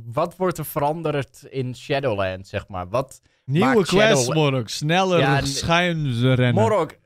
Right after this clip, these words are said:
Speaker 1: ik ga niet weer fucking dertien euro in de maand betalen om driehoekjes te springen.
Speaker 2: Bro, het gaat niet om de driehoekjes. Het gaat gewoon
Speaker 1: Het
Speaker 2: om
Speaker 1: gaat
Speaker 2: de
Speaker 1: altijd om de driehoekjes.
Speaker 2: Het gaat gewoon om de vibe,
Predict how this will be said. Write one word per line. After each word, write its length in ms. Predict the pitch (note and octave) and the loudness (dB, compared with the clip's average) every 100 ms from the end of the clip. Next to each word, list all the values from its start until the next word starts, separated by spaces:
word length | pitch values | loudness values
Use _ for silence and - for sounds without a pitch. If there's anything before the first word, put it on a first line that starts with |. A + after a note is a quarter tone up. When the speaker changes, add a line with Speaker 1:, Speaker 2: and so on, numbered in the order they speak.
| _ - | _ -6
Speaker 1:
ik 180 | F#3+ | -6
ga 180 | - A#3 | -2 -4
niet 240 | A3 B3 G3+ | -2 -4 -2
weer 180 | A3 G3+ | -4 -2
fucking 460 | B3+ B3+ A3+ E3 | -4 -2 -4 -2
dertien 360 | D#3 F#3+ G3+ F#3 | -2 -2 -2 0
euro 280 | F#3 F#3+ E3 | 0 2 2
in 120 | D#3+ | 2
de 60 | |
maand 320 | C#3 D3 E3 D3+ | 0 2 0 -2
betalen 380 | C#3+ D#3 D#3 D3 | -2 0 2 2
om 100 | C3 | 2
driehoekjes 680 | C#3 F3+ F3 E3+ D#3 - | 0 2 0 0 -4 -4
te 100 | C#3+ | -6
springen. 480 | - C#3 A#2 G#2 F#2+ - - _ _ _ _ _ _ _ - | -6 -2 -2 -2 -4 -6 -14 _ _ _ _ _ _ _ -12
Speaker 2:
Bro, 220 | D3 E3 | -2 0
het 140 | C3 - | 0 -2
gaat 260 | E3 F3 | -2 -2
niet 160 | E3 D3 | -2 -4
om 140 | C#3 | -4
de 100 | C3 | -2
driehoekjes. 560 | B2 C#3 C3+ A2+ G#2 - | 0 0 0 -2 -10 -10
Het 180 | A2 - | -12 -6
gaat 280 | C3 C3+ | -4 -4
gewoon 180 | - C3+ | -4 -4
Speaker 1:
Het 120 | B2+ B2+ | -2 -2
Speaker 2:
om 40 | |
Speaker 1:
gaat 160 | B2+ A#2+ | -2 0
Speaker 2:
de 60 | |
Speaker 1:
altijd 640 | A#2+ F#3+ F#3 F3 F3 E3+ - | 0 -2 -2 -4 -2 -4 -6
om 120 | F#3 | -4
de 140 | D3 A#2+ | -4 -2
driehoekjes. 840 | D3 D3 C#3 B2+ A#2+ B2 A2+ - | -4 -4 -6 -6 -8 -10 -10 -2
Speaker 2:
Het 180 | C3+ C#3+ | -2 0
gaat 320 | F3+ F3+ E3+ | 0 0 -2
gewoon 360 | - D#3 D#3+ - | -4 -2 -4 -4
om 280 | C3+ C3+ | -6 -6
de 100 | A#2+ | -6
vibe, 460 | G#2+ B2 B2+ A#2 | -2 0 0 0